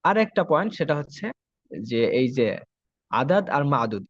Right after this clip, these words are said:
এই দুইটা তখন হবে মুজাফ আর মুজাফ ইলাই। সালাসাতু হবে মুজাফ, তুল্লাবিন মুজাফ ইলাই। এখানে আবার এইভাবে অর্থটা করতে চেয়েন না যে মানে, আহ,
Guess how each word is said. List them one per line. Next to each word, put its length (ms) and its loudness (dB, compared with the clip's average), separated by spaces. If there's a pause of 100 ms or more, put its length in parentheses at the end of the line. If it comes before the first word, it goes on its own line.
এই 160 2
দুইটা 280 2
তখন 280 -2
হবে 180 -2
মুজাফ 580 0
আর 180 0
মুজাফ 380 -2
ইলাই। 240 -8 (320)
সালাসাতু 520 0
হবে 180 2
মুজাফ, 380 -2 (200)
তুল্লাবিন 800 0
মুজাফ 260 -2 (100)
ইলাই। 200 -6 (440)
এখানে 460 2 (300)
আবার 220 2
এইভাবে 440 4
অর্থটা 340 4
করতে 340 0
চেয়েন 220 0
না 200 -6
যে 180 0 (220)
মানে, 360 -4 (340)
আহ, 420 -2